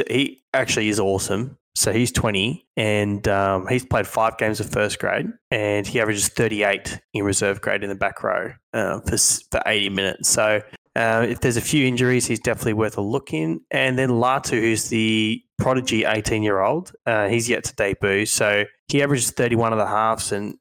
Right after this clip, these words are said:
you know, I suppose just let Isaiah Katoa be a warning that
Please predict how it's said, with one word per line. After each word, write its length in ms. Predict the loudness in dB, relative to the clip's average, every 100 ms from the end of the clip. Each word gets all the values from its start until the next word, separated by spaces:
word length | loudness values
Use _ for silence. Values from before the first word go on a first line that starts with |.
| _
you 100 | -4
know, 240 | 0 0 -2 _ -6
I 80 | -4
suppose 420 | -2 0 0 0
just 240 | -2 0
let 160 | 0 0
Isaiah 300 | 0 2 0
Katoa 460 | 0 -4 0 0 2
be 80 | -2
a 80 |
warning 460 | 0 0 0 -2 -6 _ _
that 180 | -2 -2